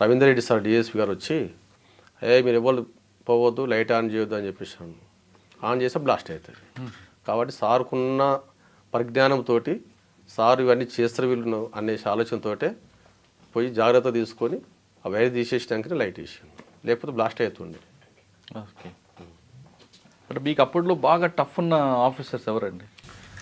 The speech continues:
Speaker 1: రవీందర్ రెడ్డి సారు, మధ్యప్రదేశ్ శ్రీనివాస్ నాయుడు సారు, కృష్ణ కిషోర్ అచ్చంపేట డిఎస్పీ గారు,
Speaker 2: Hmm.
Speaker 1: వీళ్ళు.
Speaker 2: కృష్ణ కిషోర్ గారు అప్పుడు అచ్చంపేట ఎప్పుడు కాదు కదా?
Speaker 1: ఇప్పుడున్నాడు సార్.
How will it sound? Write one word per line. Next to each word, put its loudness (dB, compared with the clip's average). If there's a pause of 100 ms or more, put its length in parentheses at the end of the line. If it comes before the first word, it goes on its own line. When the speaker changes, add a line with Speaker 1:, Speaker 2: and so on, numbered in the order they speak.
(260)
Speaker 1:
రవీందర్ 4
రెడ్డి 4
సారు, 2 (180)
మధ్యప్రదేశ్ 0
శ్రీనివాస్ 0
నాయుడు -4
సారు, -6 (480)
కృష్ణ 0
కిషోర్ -2
అచ్చంపేట -2 (340)
డిఎస్పీ -6
గారు, -10 (220)
Speaker 2:
Hmm. -8 (360)
Speaker 1:
వీళ్ళు. -18 (440)
Speaker 2:
కృష్ణ -10
కిషోర్ -2
గారు 2
అప్పుడు -2
అచ్చంపేట 0
ఎప్పుడు -8
కాదు -4
కదా? -2
Speaker 1:
ఇప్పుడున్నాడు 4
సార్. -10